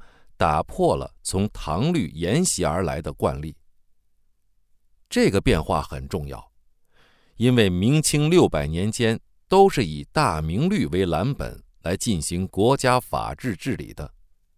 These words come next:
唐律按照不同的直属和职责，总共分为十二章。第一章明例是十二章之首，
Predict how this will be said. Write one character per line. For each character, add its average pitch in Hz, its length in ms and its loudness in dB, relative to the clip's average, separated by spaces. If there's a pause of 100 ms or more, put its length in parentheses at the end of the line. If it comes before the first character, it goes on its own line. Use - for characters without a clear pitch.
(1300)
唐 120 360 0
律 156 220 -2 (460)
按 101 180 0
照 85 140 0
不 151 260 2
同 101 180 -4
的 123 140 2
直 147 320 -2
属 71 240 -8
和 85 180 -8
职 113 240 -4
责， 98 320 -2 (520)
总 104 320 2
共 127 240 2
分 170 260 2
为 107 140 2
十 - 200 -4
二 156 260 0
章。 64 220 -8 (840)
第 156 200 2
一 190 160 0
章 160 260 4
明 110 360 2
例 110 280 -2
是 - 240 -6
十 - 280 -2
二 139 180 2
章 143 240 0
之 190 200 -4
首， - 360 -8